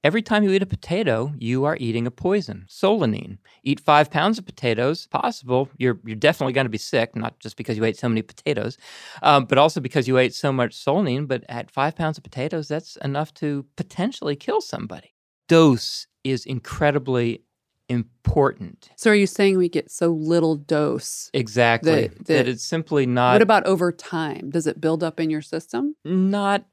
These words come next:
Speaker 1: at that level.
Speaker 2: Okay.
Speaker 1: Not at, not at an important level.
Speaker 2: It's not like
Speaker 1: Once
Speaker 2: mercury.
Speaker 1: again, I don't wanna claim that Roundup is perfectly safe. That would be,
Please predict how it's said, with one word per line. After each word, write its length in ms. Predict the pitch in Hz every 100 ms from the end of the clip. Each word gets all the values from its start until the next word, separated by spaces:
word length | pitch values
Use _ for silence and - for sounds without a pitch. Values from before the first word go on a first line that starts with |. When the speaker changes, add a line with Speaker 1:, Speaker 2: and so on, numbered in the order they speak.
| _ -
Speaker 1:
at 200 | 147 127
that 320 | 135 123 - _ _ _ -
level. 540 | 117 117 117 117 113
Speaker 2:
Okay. 80 | 113
Speaker 1:
Not 180 | 131 165
at, 200 | 170 -
not 280 | 139 147 -
at 100 | 139
an 100 | 131
important 760 | 120 110 - 117 120 110 104 - _ _
level. 400 | 117 113 113 110
Speaker 2:
It's 100 | -
not 100 | 175
like 140 | 160 160
Speaker 1:
Once 220 | 247 233
Speaker 2:
mercury. 200 | 165 135
Speaker 1:
again, 120 | 127
I 120 | 175
don't 120 | 240 180
wanna 200 | 160 143
claim 380 | - 139 127
that 100 | 110 110
Roundup 380 | 110 104 104
is 80 | -
perfectly 460 | - 113 107 - 107
safe. 480 | - 113 110 135 _
That 160 | 175
would 140 | 170 139
be, 280 | 147 127